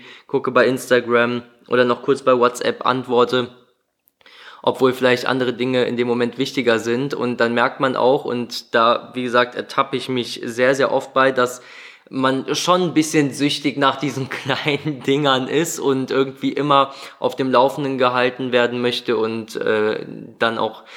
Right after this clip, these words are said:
sehen möchte, was die anderen machen. Ich folge jetzt nicht so vielen Leuten bei, bei Instagram, aber die, die mir sehr, sehr wichtig sind, die werden ja auch irgendwie auch aufgrund der künstlichen Intelligenz, weil Instagram das ja auch erkennt und so weiter, wie man tickt und was man für Vorlieben hat,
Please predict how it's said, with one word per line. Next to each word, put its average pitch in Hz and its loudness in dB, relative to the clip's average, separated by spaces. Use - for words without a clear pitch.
sehen 127 2
möchte, 120 0
was - -2
die - -6
anderen 123 0
machen. 143 0
Ich - -10
folge 131 2
jetzt - -8
nicht 127 -6
so 143 2
vielen 156 -2
Leuten 139 2
bei, 131 4
bei 127 2
Instagram, 131 -2
aber 120 2
die, 127 -6
die 120 -6
mir 120 0
sehr, 120 4
sehr 117 2
wichtig 135 -2
sind, 123 -2
die 117 -4
werden 117 2
ja 113 4
auch 107 2
irgendwie 110 -6
auch 107 -4
aufgrund 110 -4
der 104 0
künstlichen 113 -4
Intelligenz, 107 0
weil 104 2
Instagram 107 -2
das 101 -4
ja 107 0
auch 107 -2
erkennt 127 -2
und 117 -4
so 117 -2
weiter, 117 2
wie 120 -4
man 110 2
tickt 135 0
und 117 0
was 113 -2
man 117 0
für 110 -2
Vorlieben 123 0
hat, 120 0